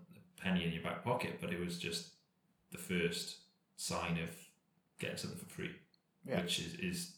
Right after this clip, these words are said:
Speaker 1: you know, a stepping stone to <laughs> becoming a professional, really, isn't it?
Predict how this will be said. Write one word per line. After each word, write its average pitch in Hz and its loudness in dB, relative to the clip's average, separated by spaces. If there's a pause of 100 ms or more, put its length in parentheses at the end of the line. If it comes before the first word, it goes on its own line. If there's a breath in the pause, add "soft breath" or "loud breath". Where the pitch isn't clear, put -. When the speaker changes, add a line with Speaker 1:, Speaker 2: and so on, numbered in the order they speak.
Speaker 1:
you - -2
know, - -4 (480 soft breath)
a - -12
stepping 87 -2
stone 85 0 (140)
to - 0
<laughs> 85 2
becoming 101 4
a - -4 (100)
professional, 90 2
really, 90 6
isn't - -2
it? - -8